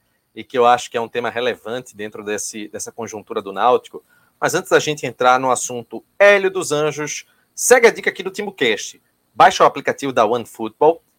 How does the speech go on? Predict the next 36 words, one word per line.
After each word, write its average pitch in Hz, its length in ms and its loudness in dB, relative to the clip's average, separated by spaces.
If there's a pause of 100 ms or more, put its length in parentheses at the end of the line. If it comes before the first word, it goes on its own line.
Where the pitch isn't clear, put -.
(160)
que 117 60 -2
a 110 40 0
gente 151 220 -8
tem 143 160 -4
a 131 60 2
Bundesliga 135 640 -4
de 110 80 -6
graça, 107 560 0
além, 170 460 2
claro, 139 300 4
de 220 120 -10
todas 202 540 6
as 135 140 -2
funcionalidades 113 1040 -2 (340)
do 139 60 0
aplicativo 135 440 -6
da 151 120 4
OneFootball. 120 760 -6 (320)
Porque 135 180 -8
você 160 420 0
coloca 147 400 0
lá 127 100 4
o 127 60 0
Náutico 117 400 -2
como 113 200 -10
time 110 180 -16
de 98 80 -20
coração 110 600 -8 (380)
e 123 60 -16
você 139 200 -4
vai 151 120 2
receber 139 320 -6
notificações 143 680 -4
dos 107 160 -8
jogos, 113 560 -2 (260)
notícias, 143 840 -4